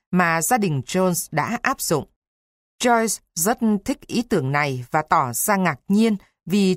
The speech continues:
chưa bao giờ nghe Jane nhắc đến. Nhưng đó không phải là điều quan trọng bởi giờ đây họ đã nhìn thấy hướng đi cho những vấn đề của mình.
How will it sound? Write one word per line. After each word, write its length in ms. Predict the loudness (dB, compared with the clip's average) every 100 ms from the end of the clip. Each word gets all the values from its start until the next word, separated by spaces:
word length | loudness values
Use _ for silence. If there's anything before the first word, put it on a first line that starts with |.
| 0
chưa 140 | 2
bao 160 | 2 2
giờ 380 | 2 2 2
nghe 240 | 0 -2 -2
Jane 440 | -2 0 2 0 -2 _
nhắc 220 | -4 -2
đến. 320 | -2 0 -2 -8 _ _ _ _
Nhưng 200 | 4 4
đó 280 | 4 4 0
không 240 | 0 -2
phải 160 | 0 0
là 100 | 0
điều 160 | 0
quan 240 | 0 0 0
trọng 260 | 0 -2 -2
bởi 260 | -4 -2 0
giờ 200 | 0 0
đây 280 | 2 2 0 -6
họ 320 | -2 -2 0
đã 180 | -2 -2
nhìn 280 | 2 2 0
thấy 260 | -4 -6 -4
hướng 240 | -2 0
đi 200 | 2 2
cho 140 | 2 0
những 200 | 0 0
vấn 240 | 0 0
đề 180 | 0 0
của 200 | -2 -4
mình. 240 | -2 -2